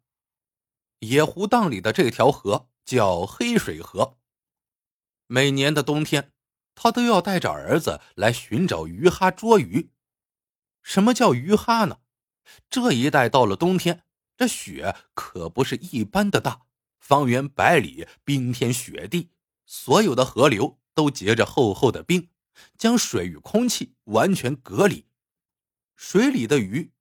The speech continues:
缺少空气，大鱼们就会自发地集中起来，选一个点，一个接一个地含着水向这个点哈水，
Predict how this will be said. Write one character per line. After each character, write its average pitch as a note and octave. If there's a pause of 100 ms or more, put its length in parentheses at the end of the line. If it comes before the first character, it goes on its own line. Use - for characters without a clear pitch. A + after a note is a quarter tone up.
缺 -
少 F2+
空 G#3
气， - (320)
大 F3
鱼 F#2
们 B2 (180)
就 C3
会 G#2+
自 G#2+
发 C#3
地 A2+
集 D#3
中 A#3+
起 -
来， - (200)
选 A2
一 D#3
个 E3+
点， F#2 (380)
一 D#3+
个 D#3
接 A#3
一 C#3+
个 C3
地 -
含 C#3
着 A3
水 - (100)
向 C3+
这 B2+
个 B2
点 D2
哈 B3+
水， -